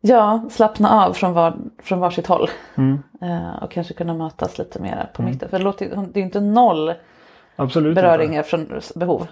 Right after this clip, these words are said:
Speaker 1: Men
Speaker 2: Nej.
Speaker 1: det, den är bara inte där din är, så att
Speaker 2: Nej,
Speaker 1: säga.
Speaker 2: precis.
Speaker 1: Ja, får väl barnen klänga mer på dig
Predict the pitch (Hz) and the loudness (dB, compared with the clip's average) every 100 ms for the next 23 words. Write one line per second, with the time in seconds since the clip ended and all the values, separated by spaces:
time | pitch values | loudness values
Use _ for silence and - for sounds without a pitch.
0 | - - 147 156 175 170 165 180 170 170 | -8 0 2 4 2 0 0 -2 0 0
1 | 170 165 - 170 170 - - _ _ - | 0 -2 0 0 0 -4 -20 _ _ -2
2 | 175 180 170 170 - - 196 - 143 - | 0 0 -2 -2 -2 -4 -6 -4 -2 -2
3 | - _ _ - 240 123 156 _ _ _ | -4 _ _ -12 -8 -8 -10 _ _ _
4 | _ _ _ _ _ 233 220 214 - 214 | _ _ _ _ _ -2 -2 -2 -8 -6
5 | 202 185 196 208 220 185 185 185 - 202 | -2 0 0 2 0 0 -2 -2 0 0